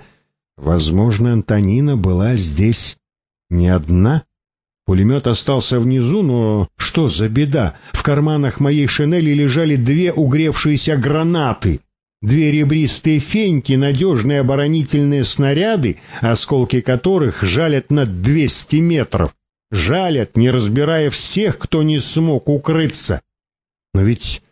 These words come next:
как получается? Антонина Семиренкова —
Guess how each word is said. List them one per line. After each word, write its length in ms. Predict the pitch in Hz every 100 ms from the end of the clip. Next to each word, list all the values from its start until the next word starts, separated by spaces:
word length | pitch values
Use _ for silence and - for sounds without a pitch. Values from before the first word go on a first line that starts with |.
| _ _ _ _
как 280 | 143 110 -
получается? 1080 | - 113 127 - - 101 73 - - 69 - _ _ _ _ -
Антонина 800 | 120 123 147 139 147 196 175
Семиренкова — 1080 | 143 - 151 143 135 135 135 - 165 170 170